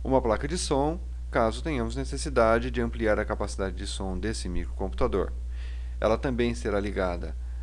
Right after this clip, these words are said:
no slot P C I e, para isso, teremos que desativar a unidade de som on-board. Uma placa de vídeo, também caso haja necessidade de ampliarmos a capacidade de vídeo desse microcomputador,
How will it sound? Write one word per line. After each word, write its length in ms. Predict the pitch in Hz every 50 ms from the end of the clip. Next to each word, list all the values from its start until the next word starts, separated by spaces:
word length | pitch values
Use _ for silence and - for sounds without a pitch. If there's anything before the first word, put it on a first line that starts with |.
| - -
no 140 | - 113 113
slot 380 | 104 92 95 90 90 - -
P 120 | - 117 117
C 240 | - - 185 156 135
I 180 | 135 147 160 - - - - - - - - - - - - - - - - -
e, 280 | - - 160 170 185 180 - -
para 220 | 170 160 151 131
isso, 260 | 110 117 123 - - -
teremos 540 | - 170 151 117 107 104 101 98 95 -
que 260 | - - 92 87 80 - - - - -
desativar 920 | 120 143 156 139 143 139 - - 175 127 107 117 120 120 127 139 151 156 - - - - - - - - -
a 320 | 113 113 113 120 131 139 - -
unidade 540 | - 127 131 131 113 113 110 113 113 117 127
de 80 | 131
som 380 | 127 - - 120 113 117 120 -
on-board. 760 | - 135 139 131 120 120 123 120 104 92 90 - - - - - - - - - - - - - - - - - - - - - - - - - - - - - - - - - - - - - - - - - -
Uma 100 | 120 123
placa 300 | 113 110 107 107 - 135
de 80 | 135 160
vídeo, 500 | 123 127 139 151 156 151 165 185 190 190 190 -
também 400 | - 147 117 101 104 107 101 95
caso 340 | 95 107 101 98 95 101 98
haja 220 | 98 98 98 101
necessidade 880 | 98 98 95 - 104 101 - - 92 98 98 95 92 92 90 - - - - - - - - - - - -
de 320 | - 101 104 101 92 - -
ampliarmos 580 | - 110 107 - 107 110 107 104 101 95 95 92
a 60 | 101
capacidade 540 | 92 98 - 98 95 - - 92 87 - -
de 100 | 104 101
vídeo 400 | 95 87 92 92 92 92 92 87
desse 320 | 85 90 90 - - 98
microcomputador, 880 | 90 87 82 80 - - - 113 113 - - 170 - 127 123 139 151